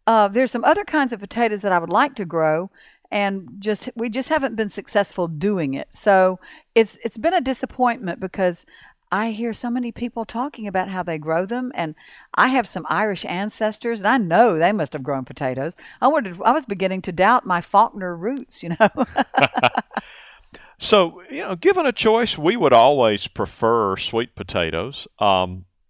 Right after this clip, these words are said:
Speaker 2: however, it's like you say, y-, it's sort of your, the proof of your bona fides as a farmer that you ought to be able to grow potatoes. And so we've kept at it, uh, over the years.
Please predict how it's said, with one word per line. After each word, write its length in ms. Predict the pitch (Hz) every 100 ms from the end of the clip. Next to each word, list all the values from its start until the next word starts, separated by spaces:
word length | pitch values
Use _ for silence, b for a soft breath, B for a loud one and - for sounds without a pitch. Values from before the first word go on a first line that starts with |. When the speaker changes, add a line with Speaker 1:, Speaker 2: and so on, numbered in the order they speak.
| _ _ -
Speaker 2:
however, 800 | - 139 131 185 185 110 175 - _ _ _
it's 180 | 151 -
like 240 | 311 320
you 60 | 285
say, 520 | - - 285 - 120
y-, 120 | 131 123
it's 140 | 160 156
sort 220 | - -
of 180 | 139 131
your, 220 | 127 110 - _ _ -
the 100 | 131
proof 440 | - - 233 - 147
of 200 | 113 113
your 480 | 120 113 107 98 92 _ _ _
bona 380 | 110 101 147 135
fides 760 | - 151 175 120 98 95 90 -
as 460 | 117 104 101 98 -
a 80 | -
farmer 580 | - 123 170 277 98 135
that 240 | 143 110
you 80 | 117
ought 100 | 113
to 60 | 160
be 160 | 151
able 160 | 143 185
to 60 | 156
grow 200 | 120 156
potatoes. 720 | - - 214 294 - - - B B B B B _
And 460 | 104 101 101 98 -
so 200 | 131 120
we've 280 | 127 226 _ _ - _ _
kept 360 | - 180 214 -
at 280 | 151 247 196
it, 180 | 143 - b b b b -
uh, 200 | 127 - -
over 280 | 135 143
the 100 | 135
years. 580 | 123 139 190 113 131 -